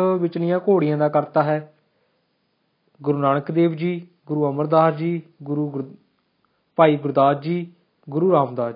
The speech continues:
ਜੀ। ਇਹਦਾ ਸਹੀ ਉੱਤਰ ਹੈ ਜੀ, ਕਿਹੜੀਆਂ ਆਦਿ ਗ੍ਰੰਥ ਸਾਹਿਬ ਵਿੱਚ ਘੋੜੀਆਂ ਮਿਲਦੀਆਂ ਨੇ ਪੁਰਾਤਨ ਕਾਵਿ ਰੂਪ ਵਰਤਿਆ ਗਿਆ, ਉਹ ਗੁਰੂ ਰਾਮਦਾਸ ਜੀ ਨੇ ਵਰਤਿਆ ਗਿਆ। ਇਹਦਾ ਸਹੀ ਉੱਤਰ ਹੈ ਡੀ option, ਗੁਰੂ ਰਾਮਦਾਸ ਜੀ।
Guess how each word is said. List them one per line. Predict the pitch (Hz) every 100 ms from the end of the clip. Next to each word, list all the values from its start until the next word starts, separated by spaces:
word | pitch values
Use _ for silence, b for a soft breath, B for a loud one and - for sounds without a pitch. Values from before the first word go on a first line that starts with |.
| -
ਜੀ। | 123 143
ਇਹਦਾ | 143
ਸਹੀ | 147 151 160
ਉੱਤਰ | 170 165
ਹੈ |
ਜੀ, | 156 165
ਕਿਹੜੀਆਂ | 165 175 175
ਆਦਿ | 170 160
ਗ੍ਰੰਥ | 156 151 147
ਸਾਹਿਬ | 139 147
ਵਿੱਚ | 151 147
ਘੋੜੀਆਂ | - 160 135 139
ਮਿਲਦੀਆਂ | 135 123 123 123
ਨੇ | 147 - b b b b _
ਪੁਰਾਤਨ | 143 139 170
ਕਾਵਿ | 160 139
ਰੂਪ | 131 127
ਵਰਤਿਆ | 131 131 127
ਗਿਆ, | 131
ਉਹ | 160 170
ਗੁਰੂ | 139 156 185 -
ਰਾਮਦਾਸ | 156 139 135 127 123
ਜੀ | 127
ਨੇ | 123 131 - _ _ _ 135
ਵਰਤਿਆ | 131 - 127
ਗਿਆ। | 127
ਇਹਦਾ | 131 139
ਸਹੀ | 139
ਉੱਤਰ | 151 151
ਹੈ | 170
ਡੀ | 151 131
option, | 131 127 175
ਗੁਰੂ | 170 139 180 - -
ਰਾਮਦਾਸ | 135 123 123 123 123
ਜੀ। | -